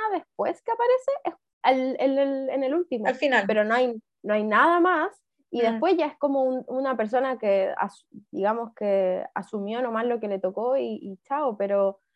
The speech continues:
Speaker 1: pero sí, o sea, hubiera sido bueno haber visto como, eh, que le hubiera hecho alguna pregunta a su mamá, como de por, cómo, cómo llegamos a esto.
Speaker 2: Lo que sea, pégale una
Speaker 1: ¿Cachai? Entonces,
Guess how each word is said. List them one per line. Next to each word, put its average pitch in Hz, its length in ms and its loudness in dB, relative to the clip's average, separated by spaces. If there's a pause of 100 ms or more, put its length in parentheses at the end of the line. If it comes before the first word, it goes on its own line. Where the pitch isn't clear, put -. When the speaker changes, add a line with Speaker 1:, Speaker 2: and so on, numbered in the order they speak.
(140)
Speaker 1:
pero 196 160 4
sí, 302 200 2
o 208 100 4
sea, 226 180 2
hubiera 226 240 0
sido 233 200 0
bueno 233 220 -2
haber 254 200 0
visto 247 300 0
como, 214 540 -2 (380)
eh, 190 440 0 (920)
que 214 100 -2
le 190 100 2
hubiera 233 180 2
hecho 247 160 -4
alguna 247 300 0
pregunta 226 340 -2
a - 20 -14
su 247 100 -6
mamá, 208 520 -4
como 190 320 -6
de 180 160 0
por, 175 280 -2 (340)
cómo, 202 360 -6
cómo 226 160 -4
llegamos 208 380 -2
a 208 60 -4
esto. 247 100 -6
Speaker 2:
Lo 233 200 8
que 254 200 6
sea, 311 880 8 (580)
pégale 285 360 8
una 302 200 6
Speaker 1:
¿Cachai? - 40 2
Entonces, 311 240 10